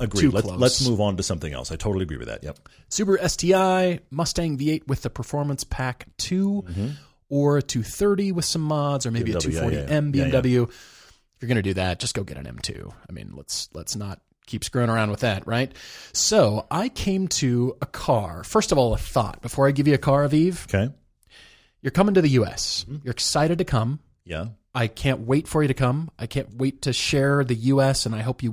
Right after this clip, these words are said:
Speaker 2: really enjoy.
Speaker 1: Yeah, agreed.
Speaker 2: But I want you to have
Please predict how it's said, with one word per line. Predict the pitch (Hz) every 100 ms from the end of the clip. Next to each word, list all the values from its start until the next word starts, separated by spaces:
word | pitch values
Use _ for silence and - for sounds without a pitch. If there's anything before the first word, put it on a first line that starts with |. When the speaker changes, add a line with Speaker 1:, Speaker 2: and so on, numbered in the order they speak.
| 110
Speaker 2:
really | 139 139
enjoy. | 131 120 113 110 101
Speaker 1:
Yeah, | 80 65
agreed. | 71 78 65 - - - - - _ _ _
Speaker 2:
But | 135
I | 160
want | 226 220
you |
to | - 151
have | 104 123 117 107 113 - -